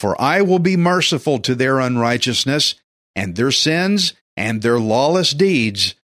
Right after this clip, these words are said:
I will remember no more." The Lord said that to the Jews.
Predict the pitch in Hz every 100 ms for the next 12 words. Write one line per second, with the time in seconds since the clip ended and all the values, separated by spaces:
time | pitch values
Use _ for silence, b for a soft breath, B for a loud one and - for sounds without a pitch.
0 | _ 127 151 165 127 104 104 123 160 113
1 | 87 76 - _ _ - 98 107 107 120
2 | 110 85 73 65 _ _ _ _ _ _
3 | 120 117 120 113 - 127 113 107 - 110
4 | 101 120 135 101 80 -